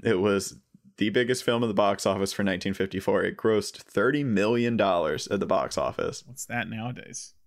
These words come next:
Speaker 1: Which translates to about three hundred and eight million dollars today.
Speaker 2: Wow.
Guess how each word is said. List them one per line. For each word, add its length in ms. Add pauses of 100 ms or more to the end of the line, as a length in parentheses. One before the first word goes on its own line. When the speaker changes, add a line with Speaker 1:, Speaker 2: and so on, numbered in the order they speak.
Speaker 1:
Which 300
translates 840 (240)
to 160
about 340
three 380
hundred 380
and 200
eight 300
million 480
dollars 500
today. 220
Speaker 2:
Wow. 580